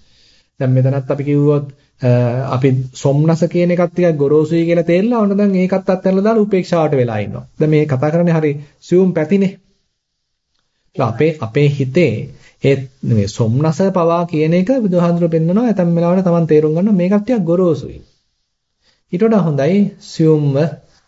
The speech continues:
උපේක්ෂා මට්ටමේම තියන් ඉන්න එක. කියලා එතකොට අර සාපේක්ෂව තමයි තේරුම් ගන්නෙ.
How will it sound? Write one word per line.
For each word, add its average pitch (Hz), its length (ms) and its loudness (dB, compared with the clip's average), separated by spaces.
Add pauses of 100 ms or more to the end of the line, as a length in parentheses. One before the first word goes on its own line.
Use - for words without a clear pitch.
(100)
උපේක්ෂා 147 440 0
මට්ටමේම 117 460 0
තියන් 110 260 0
ඉන්න 104 180 -6
එක. - 100 -12 (180)
කියලා 196 300 0
එතකොට 170 260 0
අර 147 140 0 (380)
සාපේක්ෂව 208 760 0
තමයි 208 280 0
තේරුම් 151 340 0
ගන්නෙ. 98 280 -6